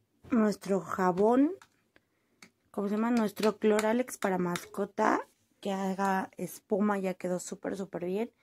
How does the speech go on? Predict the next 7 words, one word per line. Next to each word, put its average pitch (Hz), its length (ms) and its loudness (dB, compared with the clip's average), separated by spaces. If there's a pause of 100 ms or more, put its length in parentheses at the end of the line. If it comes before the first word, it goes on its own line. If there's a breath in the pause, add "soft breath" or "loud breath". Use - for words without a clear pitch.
(420 soft breath)
Y 233 120 2
lo 226 160 6
vamos 208 560 2 (140)
a, 196 420 0 (1000 soft breath)
yo 285 200 6
por 392 140 2
ejemplo, 254 680 2